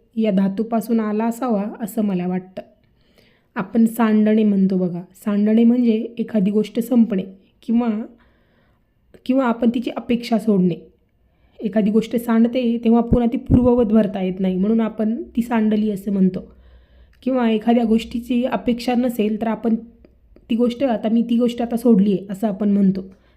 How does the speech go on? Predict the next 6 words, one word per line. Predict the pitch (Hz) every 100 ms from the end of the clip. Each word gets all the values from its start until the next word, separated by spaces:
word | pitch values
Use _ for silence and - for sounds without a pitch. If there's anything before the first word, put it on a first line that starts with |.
| _
त्या | 226 220
अर्थाने | 226 - 269 240 220 - - _ - - - -
इथे | 240 - 262 233
सांडवर | 233 254 240 233 240 247 269
म्हणजे | 269 247 247 247 226 262 - - - - - - - - - - - _ -
सोडलेला, | - 269 220 226 220 214